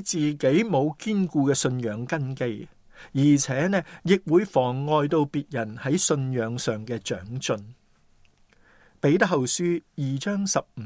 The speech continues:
節經文話，「他們離棄正路，就走差了，隨從比爾之子巴蘭的路。」巴蘭就是那貪愛不義之工價的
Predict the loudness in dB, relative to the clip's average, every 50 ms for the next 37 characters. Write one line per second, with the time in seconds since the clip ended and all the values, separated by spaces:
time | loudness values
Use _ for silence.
0 | -8 -8 -8 -8 -8 -10 _ _ _ -4 -4 -4 -2 -4 -6 -8 -8 -10 -10 -12
1 | -12 _ _ _ _ _ _ _ _ _ _ _ -2 0 0 0 0 -2 -4 -6
2 | -6 -6 -6 -6 -4 -4 -4 -4 -4 -4 -4 -4 -4 -4 -4 -4 -6 -6 -8 -12
3 | -16 _ -4 -2 0 0 0 -2 -4 -6 -6 -8 -6 -6 -6 -4 -4 -2 -2 -2
4 | -2 -4 -8 -10 -12 -16 -18 _ -20 -20 -20 -16 -4 0 2 2 2 2 0 -2
5 | -4 -4 -4 -4 -2 -2 -2 -2 -2 -6 -6 -6 -6 -6 -4 -4 -4 -4 -4 -4
6 | -4 -2 -2 -2 0 2 2 2 2 2 0 -2 -4 -6 -6 -4 -6 -6 -6 _
7 | -2 0 0 0 -2 -6 _ _ _ _ _ _ _ _ -20 -20 -20 -20 -20 _
8 | _ _ 4 4 4 4 2 0 0 -2 -2 -4 -10 -4 0 2 2 2 2 0
9 | 0 -2 -2 -2 -2 -2 -4 -2 0 0 2 2 0 0 0 0 2 2 2 0
10 | -2 -4 -2 -4 -4 -4 -4 -4 -4 -2 -2 -2 -2 -2 -2 -2 0 0 0 -2
11 | -4 -4 -2 -2 -4 -4 -4 -6